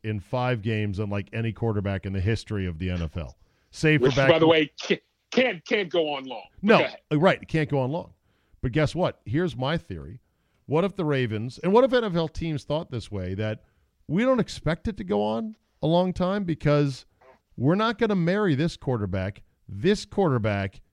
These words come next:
Speaker 1: is our side piece. This
Speaker 2: Very,
Speaker 1: is our
Speaker 2: yes.
Speaker 1: other quarterback. And if your, if your wife quarterback,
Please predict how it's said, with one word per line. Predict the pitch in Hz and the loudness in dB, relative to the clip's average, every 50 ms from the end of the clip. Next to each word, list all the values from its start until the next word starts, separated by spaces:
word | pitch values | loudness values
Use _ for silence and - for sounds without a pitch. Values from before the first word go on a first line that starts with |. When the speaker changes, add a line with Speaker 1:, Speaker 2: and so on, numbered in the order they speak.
| _ _ _ _ - | _ _ _ _ -2
Speaker 1:
is | 131 131 127 110 110 | 2 2 2 4 2
our | 127 120 123 123 | 2 2 2 0
side | 113 - - - - 151 135 135 131 127 123 113 107 - - | 0 -2 -6 -8 -4 -4 -2 0 0 0 0 -2 -4 -4 -4
piece. | - - 101 87 76 76 - - - - - _ _ _ _ _ - - | -4 -4 -4 -4 -6 -8 -12 -14 -18 -20 -20 _ _ _ _ _ -18 -14
This | 110 110 117 175 202 202 - | -8 2 4 6 6 6 6
Speaker 2:
Very, | - 190 185 185 165 | 6 8 8 8 6
Speaker 1:
is | 151 180 | 6 4
our | 170 165 160 160 160 160 156 156 | 2 4 4 4 4 2 2 0
Speaker 2:
yes. | - - - - | -2 -6 -6 0
Speaker 1:
other | - 170 196 226 214 175 180 196 156 120 101 80 76 _ _ _ _ | 4 6 6 6 6 4 4 4 4 4 0 -4 -8 _ _ _ _
quarterback. | - - 147 143 127 101 107 101 82 98 90 82 85 101 107 _ - - _ _ _ _ _ _ _ _ _ _ - - | -6 -2 0 0 2 2 0 -2 -2 -2 -4 -2 -4 -6 -8 _ -16 -20 _ _ _ _ _ _ _ _ _ _ -6 -2
And | 143 151 156 160 | 0 0 2 2
if | 156 135 120 | 2 0 2
your, | 151 160 160 156 151 147 - _ _ _ _ _ | 4 4 6 6 4 2 0 _ _ _ _ _
if | - 135 110 123 | -4 -2 0 2
your | 139 135 127 | 2 2 2
wife | 117 123 170 196 175 131 135 151 147 - - _ - - _ | 4 4 4 4 4 4 2 0 -4 -6 -16 _ -20 -20 _
quarterback, | - - 135 120 104 101 87 92 90 87 101 113 _ _ | -4 -2 0 0 0 0 -2 -2 -4 -4 -4 -6 _ _